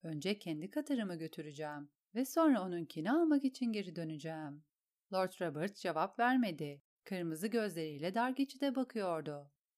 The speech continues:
"Hemen döneceğim Lord'um," dedi Maya. Ama Alain çocuğun onu duyduğundan bile şüpheliydi. Piç kız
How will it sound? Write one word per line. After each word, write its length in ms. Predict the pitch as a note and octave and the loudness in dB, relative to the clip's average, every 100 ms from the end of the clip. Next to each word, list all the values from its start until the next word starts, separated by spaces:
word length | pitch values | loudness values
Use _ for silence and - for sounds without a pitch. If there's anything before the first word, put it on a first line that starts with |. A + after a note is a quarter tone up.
| _ | _
"Hemen 400 | _ D#4 F4+ E4 | _ 2 6 6
döneceğim 500 | A#3 G3+ G3 G#3 B3 | 6 2 0 2 4
Lord'um," 480 | C#4+ G#3+ E3+ F3 B3 - _ _ - | 6 4 2 0 0 -4 _ _ -6
dedi 200 | F#3+ E3+ | -4 -2
Maya. 460 | D#3+ D3+ D3 D3 - _ _ - | -2 -2 -4 -8 -12 _ _ 0
Ama 220 | A#3+ B3+ | 6 6
Alain 480 | E3+ D#3 C#3+ F3 G3 _ | 6 0 -2 -4 -6 _
çocuğun 440 | - F#3 D3 E3+ | -4 -4 -4 -4
onu 240 | D#3 F3 A3 | -2 0 0
duyduğundan 640 | F#3 D3 D3 C#3+ E3+ A#3+ | 0 -2 -4 -2 0 2
bile 180 | B3 A#3+ | 2 -2
şüpheliydi. 840 | - A#3 A#3 A#3 A#3 D#3+ C#3+ C#3+ _ _ _ _ - | -4 -6 -4 -2 -2 -4 -8 -10 _ _ _ _ -4
Piç 260 | G#3 G3+ | -2 -2
kız 420 | - D3 D#3+ - | -6 -8 -8 -10